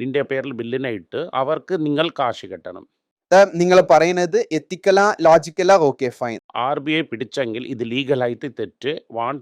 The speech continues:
Speaker 1: ചെയ്തിട്ടുണ്ട് പല തവണ. ഇപ്പോ നിങ്ങൾ കാർഡിനെ യൂസ് ചെയ്തു, വസന്തൻകോ എൻ്റെ ഫ്രണ്ട്,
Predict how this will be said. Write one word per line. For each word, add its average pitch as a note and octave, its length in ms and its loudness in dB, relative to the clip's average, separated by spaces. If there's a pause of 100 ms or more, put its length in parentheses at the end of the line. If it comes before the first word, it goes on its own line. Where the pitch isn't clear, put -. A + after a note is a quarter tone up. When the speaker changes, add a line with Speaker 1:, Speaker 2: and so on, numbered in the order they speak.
Speaker 1:
ചെയ്തിട്ടുണ്ട് G#2+ 440 -14 (100)
പല G#2+ 140 -10 (120)
തവണ. F#2+ 220 -10 (680)
ഇപ്പോ C3+ 160 -4 (140)
നിങ്ങൾ C3 160 -4 (100)
കാർഡിനെ C3 360 -6 (100)
യൂസ് A#2 240 -12
ചെയ്തു, G#2+ 240 -8 (380)
വസന്തൻകോ B2+ 540 -8 (120)
എൻ്റെ A2 140 -6 (100)
ഫ്രണ്ട്, A2 360 -8